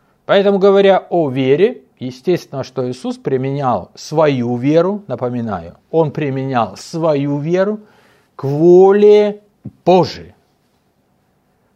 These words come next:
И чтобы вы имели истинное представление о применении веры к воле Божией, и это лучше изучать у Иисуса. Я вообще все рекомендую изучать у Него. Так вы точно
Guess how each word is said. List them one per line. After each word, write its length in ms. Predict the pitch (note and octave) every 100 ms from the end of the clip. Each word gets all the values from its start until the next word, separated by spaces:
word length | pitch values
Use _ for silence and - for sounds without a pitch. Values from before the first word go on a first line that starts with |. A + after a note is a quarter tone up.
| _ -
И 560 | D#3+ D#3+ E3 D#3+ - _ _
чтобы 720 | - - - F3 F3 E3+ D3+ B2+ _ _ _ _
вы 200 | B2+ F#3
имели 260 | F#3 F3 E3+
истинное 640 | - A#3+ - - D3 C3 A#2
представление 800 | C#3+ - G3 B3 D4 D#3 G2 - _ _ _ _
о 100 | -
применении 600 | D#3 D3+ D#3 D3+ C#3 C3
веры 340 | C#3+ C#3 G#2
к 80 | -
воле 220 | B2 A2+
Божией, 300 | G#2+ E2 - _ -
и 100 | D#3
это 400 | G3 C#4 D4 E3+
лучше 380 | F3+ F#3+ D3+ A#2+
изучать 420 | A2+ G#2 D3+ A#2
у 80 | G2
Иисуса. 440 | - _ - _ _ _ _ _ _ _
Я 260 | C#3 F3 A#3+
вообще 360 | A#3 - C4
все 440 | E3+ - - A#3+ G#3
рекомендую 760 | D3 - C#3+ C#3+ C#3+ A3 G3 C#3
изучать 540 | B2+ B2+ F3+ F3 -
у 60 | D#3
Него. 340 | D#3 G#2+ - _ _ _ _ _ _ -
Так 240 | C4 B3+
вы 160 | E3 F#3+
точно 600 | - B3 G3 - D3